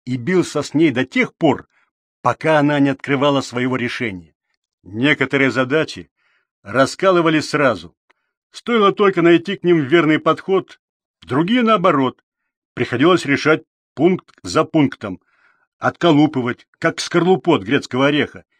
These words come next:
и я даже не могу сказать, которые из них были лучше. Игнатий Филиппович приносил мне все новые и новые,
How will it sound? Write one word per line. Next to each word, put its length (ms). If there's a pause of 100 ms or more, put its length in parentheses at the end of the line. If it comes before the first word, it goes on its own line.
(320)
и 80
я 160
даже 260
не 80
могу 240
сказать, 440
которые 420
из 60
них 220
были 180
лучше. 420 (960)
Игнатий 460
Филиппович 600
приносил 460
мне 180
все 220
новые 380
и 40
новые, 500